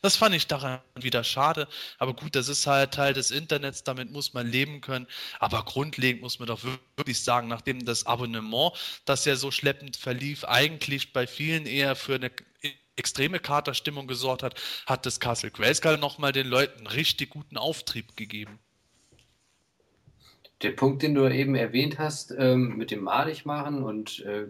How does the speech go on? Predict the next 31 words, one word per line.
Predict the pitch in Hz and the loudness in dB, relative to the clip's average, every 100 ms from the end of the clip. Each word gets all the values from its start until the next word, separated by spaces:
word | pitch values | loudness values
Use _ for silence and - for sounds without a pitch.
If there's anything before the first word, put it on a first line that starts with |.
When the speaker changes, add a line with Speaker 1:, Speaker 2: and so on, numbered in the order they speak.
| - | -4
Speaker 2:
generell, | 104 101 98 113 127 131 127 - - _ _ _ - | -4 -2 -2 4 4 4 -2 -20 -20 _ _ _ -2
ja, | 95 | 0
so | 110 | 0
Foren-Bashen, | - - 156 147 151 131 - 135 156 | -4 4 4 6 2 2 2 2 -2
sag | 147 143 | -4 -4
ich | 143 143 | -4 0
mal, | 139 139 135 - - - - | 2 2 -2 -12 -20 -20 -2
ähm, | 120 120 123 123 127 - - _ _ - | 2 6 4 2 -4 -8 -20 _ _ -2
das | - - | -2 -2
ist | - | 2
ja, | 131 127 127 - _ _ | 6 6 4 -2 _ _
hat | - 131 | -4 2
sich | 131 | 4
ja | 131 | 6
allgemein | 127 117 110 147 135 | 6 4 4 4 4
relativ | 101 101 101 - - | 2 0 -2 -8 -8
verstärkt. | 101 98 - 98 95 - - _ | -6 -6 -4 -4 -4 -8 -20 _
Also | - 95 104 110 | -8 -6 -4 -6
ich | - - _ _ _ _ _ _ | -8 -16 _ _ _ _ _ _
finde | - 143 143 | 2 4 2
zum | - 113 | -4 -6
Teil | - 110 135 139 | 0 2 2 2
die | 131 123 - _ - | 0 -2 -8 _ -2
Threads | 131 - - | -2 -2 -2
zu | 135 | 0
lesen, | 127 135 127 131 123 120 123 | 4 2 2 0 -2 -4 4
ähm, | 117 113 113 113 - _ - | 4 4 -2 -8 -20 _ -8
jetzt | 113 | -2
von | 117 - | 0 2
einzelnen | 123 127 123 117 110 | 2 2 0 0 -2
Figuren, | - 113 110 127 139 139 | -6 -6 2 2 2 -2